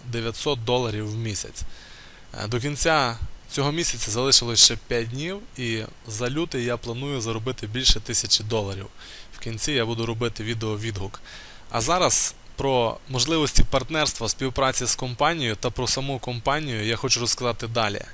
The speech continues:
І так, зустрічаємо: компанія Telex Free. Дана компанія офіційно зареєстрована в Сполучених Штатах Америки в місті Марлбрук, штат Масачусетс,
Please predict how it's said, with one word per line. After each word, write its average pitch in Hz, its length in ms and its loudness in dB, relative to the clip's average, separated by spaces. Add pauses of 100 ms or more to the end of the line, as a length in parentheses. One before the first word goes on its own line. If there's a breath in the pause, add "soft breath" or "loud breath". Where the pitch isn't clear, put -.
І 120 60 -6
так, 139 240 2
зустрічаємо: 123 560 2
компанія 165 560 2
Telex 151 560 2
Free. 117 220 0 (600 loud breath)
Дана 139 200 -4
компанія 151 580 -4
офіційно 123 560 -2
зареєстрована 123 640 -4
в 110 80 -6
Сполучених 131 600 0
Штатах 123 460 0
Америки 131 580 -4 (500 loud breath)
в 107 100 -10
місті 135 400 4
Марлбрук, 107 800 -2 (580 loud breath)
штат - 400 0
Масачусетс, 113 840 0